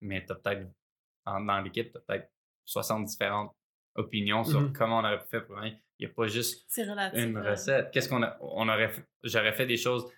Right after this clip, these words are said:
Speaker 1: bien différentes de Nikki, notre skipper, dans plusieurs cas. Mais après, peut-être qu'il y a des, si on veut, des, des impacts, des, je veux dire, des dommages collatéraux que j'imaginais pas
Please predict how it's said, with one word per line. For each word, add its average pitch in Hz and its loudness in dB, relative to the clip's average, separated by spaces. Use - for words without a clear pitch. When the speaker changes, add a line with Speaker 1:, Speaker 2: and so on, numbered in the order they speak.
Speaker 1:
bien 127 0
différentes 120 2
de 110 -2
Nikki, 104 -4
notre 120 -2
skipper, 123 -4
dans 104 0
plusieurs 110 2
cas. 135 0
Mais 101 0
après, 131 0
peut-être 110 4
qu'il 101 -2
y 101 0
a 98 0
des, 101 -12
si - -16
on 101 -6
veut, 107 -2
des, 104 -4
des 101 -2
impacts, 110 0
des, 98 -6
je 98 -6
veux 95 -4
dire, 107 -4
des 104 -10
dommages 110 2
collatéraux 110 2
que 110 -4
j'imaginais 101 0
pas 127 2